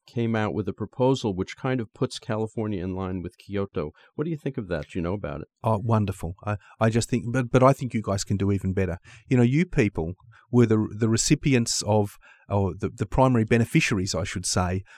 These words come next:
Speaker 2: of this incredible revolution that the inf-, information technology revolution and the internet brought to the world. And what happened then was that, you know, the internet brought into competition a whole series of players that in the past had been separate and hadn't been subject to competition.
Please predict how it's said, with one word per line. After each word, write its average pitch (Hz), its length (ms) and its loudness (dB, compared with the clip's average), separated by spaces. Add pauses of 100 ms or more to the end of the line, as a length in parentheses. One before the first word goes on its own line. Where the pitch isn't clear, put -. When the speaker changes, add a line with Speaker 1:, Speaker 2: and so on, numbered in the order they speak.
(160)
Speaker 2:
of 110 200 4
this - 240 -2
incredible 107 600 0
revolution 104 680 0
that 92 140 -6
the 107 80 -2
inf-, 101 220 -4 (100)
information 104 560 -2
technology 101 500 -2
revolution 95 640 -2
and 95 100 -6
the 95 120 0
internet 95 340 -2 (100)
brought 95 240 -2
to 101 100 -2
the 92 100 -2
world. 90 400 -4 (440)
And 123 160 4
what 214 140 4
happened 117 340 0
then 120 260 4
was 101 180 0
that, 101 160 0 (200)
you 127 120 2
know, 113 60 -2
the 131 140 0
internet 127 420 2
brought 143 200 4
into 131 160 0
competition - 640 -2
a 95 80 0
whole 151 260 0
series 113 320 0
of 110 100 -2
players 98 500 -2
that 110 120 0
in 135 120 2
the 120 80 0
past 104 400 0
had 104 140 0
been 104 180 0
separate - 420 -2
and 98 100 -10
hadn't 120 220 -2
been 95 160 -2
subject - 420 -4
to - 60 -16
competition. - 500 -10